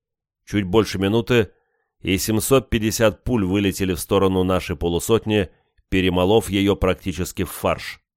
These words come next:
За это время отступившие всадники противника вновь выстроились для атаки, и едва замолкли пулеметы, устремились вперед. «Это конница генерала Ли.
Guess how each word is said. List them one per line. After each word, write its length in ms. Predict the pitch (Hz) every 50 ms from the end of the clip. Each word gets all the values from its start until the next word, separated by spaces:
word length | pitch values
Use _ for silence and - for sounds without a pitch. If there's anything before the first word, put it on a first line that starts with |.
| _ _ _ _ _ _ _ _ _ _ _ _ _ _ _ _ _ _
За 200 | - 73 69 80
это 220 | 85 87 82 98 92
время 320 | 90 92 101 98 98 98
отступившие 600 | 92 - - 98 82 - 101 92 - - 95 87
всадники 460 | - - 104 104 92 95 92 - 92
противника 760 | 82 92 92 87 85 101 101 104 104 98 - 110 107 101 92 - _ _ _ _ _ _ _ _
вновь 440 | - 78 80 85 90 113 120 110 82
выстроились 640 | 78 87 104 98 - - 92 92 92 87 92 85 67
для 180 | 78 90 87 85
атаки, 540 | - - 101 98 - - 104 101 87 - _ _ _ _ _ _ _ _ _ -
и 60 | 85
едва 460 | 90 95 98 101 92 95 98 104 104
замолкли 440 | 90 95 95 98 104 95 87 - 101
пулеметы, 680 | 92 - 98 92 92 98 107 110 - - 107 104 87 - _ _ _ _ _ _
устремились 600 | - 104 - - - 104 98 92 87 85 85 - -
вперед. 460 | - 95 90 85 76 - - - - _ _ _ _ _ _ _ _ _ _ _ _ _ _ _ _ _ _ _ _ _ _ -
«Это 300 | 73 82 78 - 92 -
конница 560 | - - 113 117 117 113 107 95 - 110 101
генерала 520 | 85 107 104 110 107 107 107 104 104 104
Ли. 340 | 104 107 110 101 76 -